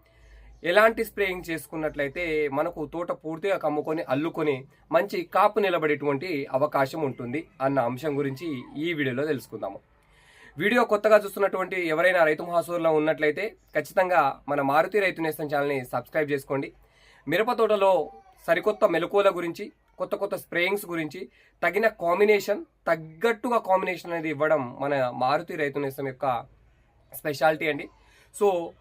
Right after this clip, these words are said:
మీకు తగిన కాంబినేషన్ అందించేటువంటి బాధ్యత నాది. So కాబట్టి కొత్తగా చూస్తున్నటువంటి రైతు మహాసోదరులు ఎవరైనా ఉన్నట్లయితే మారుతి రైతు నేస్తం ఛానల్ని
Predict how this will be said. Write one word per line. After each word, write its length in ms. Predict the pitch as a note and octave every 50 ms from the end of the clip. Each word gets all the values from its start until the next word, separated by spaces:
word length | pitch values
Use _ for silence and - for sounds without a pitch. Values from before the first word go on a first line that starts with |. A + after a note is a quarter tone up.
| _ _ _ _ -
మీకు 200 | E3 - - D#3 C#3+ C#3 - -
తగిన 260 | E3+ E3+ E3+ G#3+ A3+ G#3 F#3 E3+ E3 G3+ - - _ _ _ -
కాంబినేషన్ 480 | D#3+ F3 G#3 G3+ G3+ G3 G3 F#3 F#3 F3+ D#3
అందించేటువంటి 680 | D3+ D#3 E3+ E3+ - E3+ D3+ D3+ D3 D3+ D3 C#3 D3 C3+
బాధ్యత 460 | A#2+ A2+ C3 D3 D3+ D#3+ F3+ E3+ - E3+ D#3 C#3 C3 - - - - A#2 A#2
నాది. 260 | A#2+ C3 B2+ C#3+ - - _ _ _ _ _ _ _ - -
So 80 | F3+ E3+ D#3 C3+ - -
కాబట్టి 420 | D#3+ E3 F3+ F#3+ F3+ - F3+ D3+
కొత్తగా 320 | C3+ - F3 - G#3 G3+ G#3+ F#3+
చూస్తున్నటువంటి 600 | F#3+ - - F#3 F3 E3 E3 E3 D#3+ D#3 D#3+ D3+ C#3+
రైతు 140 | C#3+ C#3
మహాసోదరులు 360 | D3+ D#3+ D#3 D3+ D3 D#3 C#3+ C#3
ఎవరైనా 280 | C3+ C3+ C#3 C#3 C3+ B2+
ఉన్నట్లయితే 500 | C3 C3 B2+ B2+ C3+ B2+ - D3 C#3 B2+
మారుతి 420 | A#2+ A#2+ B2 C3 D3+ D#3+ E3+ - F3
రైతు 220 | D#3 C#3+ C#3 C3+ C#3
నేస్తం 180 | C3 C3 - B2+
ఛానల్ని 280 | - B2+ B2+ D#3 C#4+